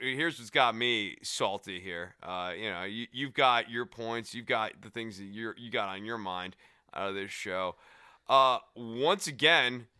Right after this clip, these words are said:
Slapjack trying to lead, <laughs> trying to lead the team to victory here. Um, and,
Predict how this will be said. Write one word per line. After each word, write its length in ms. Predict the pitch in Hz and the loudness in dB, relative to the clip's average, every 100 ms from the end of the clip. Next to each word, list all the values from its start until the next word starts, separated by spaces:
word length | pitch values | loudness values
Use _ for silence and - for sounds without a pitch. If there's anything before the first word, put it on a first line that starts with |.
| _ _ | _ _
Slapjack 1040 | - - 160 175 147 160 139 131 135 - _ _ _ - - - - | -4 4 8 6 4 6 8 8 4 -2 _ _ _ 2 4 6 8
trying 340 | - 170 185 | 10 12 12
to 80 | 180 156 | 10 10
lead, 1160 | 175 180 - - 233 196 180 233 226 285 254 - - - 208 _ _ _ _ _ _ _ _ - | 8 8 4 6 6 4 2 2 6 6 6 -2 -6 -20 -20 _ _ _ _ _ _ _ _ -2
<laughs> 720 | 214 175 - - 262 453 - | 0 0 -4 -6 -4 -6 -6
trying 680 | - 185 190 240 262 254 220 | -2 6 10 12 10 6 4
to 60 | |
lead 380 | 180 165 202 196 160 | 0 2 2 2 -2
the 60 | |
team 400 | 160 180 180 180 | -4 0 0 0
to 60 | 151 | -2
victory 720 | 135 175 131 120 123 113 113 | 4 4 4 0 2 2 0
here. 360 | 123 117 107 110 - 190 202 208 - - | 2 4 4 2 -4 -12 -10 -12 -6 4
Um, 400 | 147 151 139 123 - - - | 8 8 6 0 -12 -20 0
and, 140 | 202 | 4